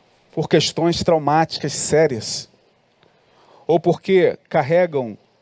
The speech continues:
durante muito tempo consigo uma culpa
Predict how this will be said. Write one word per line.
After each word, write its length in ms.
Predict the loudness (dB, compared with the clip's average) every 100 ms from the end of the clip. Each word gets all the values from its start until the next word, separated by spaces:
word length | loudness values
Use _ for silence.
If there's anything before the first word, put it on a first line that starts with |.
| _ _ _ _ _
durante 360 | -2 0 0 -4
muito 240 | -4 -6
tempo 300 | -2 -2 -2
consigo 580 | -4 -4 -4 -4 -4 -4
uma 200 | 2 2
culpa 840 | 2 _ -4 -2 -2 0 0 0